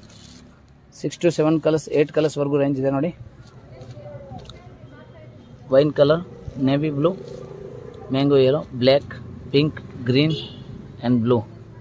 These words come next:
Seven to eight colors ಇದೆ. Wholesale price five hundred and ಸೆವೆಂಟಿ ಫೈವ್ ರುಪೀಸ್. ಯಾವ್ದು ಬೇಕೋ screenshot ತೊಗೊಳ್ಳಿ, book ಮಾಡಿ.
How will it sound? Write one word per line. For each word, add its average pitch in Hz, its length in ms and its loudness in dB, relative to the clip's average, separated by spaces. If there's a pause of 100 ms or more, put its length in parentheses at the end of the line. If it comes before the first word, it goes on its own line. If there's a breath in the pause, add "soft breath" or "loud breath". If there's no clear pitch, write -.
(680)
Seven 127 220 0
to 139 120 2
eight 139 120 0
colors 147 280 2
ಇದೆ. 151 100 4
Wholesale 143 440 6
price 151 380 6 (1800)
five 143 220 8
hundred 143 240 6
and 156 180 4
ಸೆವೆಂಟಿ 143 300 8
ಫೈವ್ 127 180 6
ರುಪೀಸ್. 131 380 4
ಯಾವ್ದು 131 280 8
ಬೇಕೋ 139 300 4 (300)
screenshot 147 560 6
ತೊಗೊಳ್ಳಿ, 147 260 8
book 143 260 2
ಮಾಡಿ. 104 380 0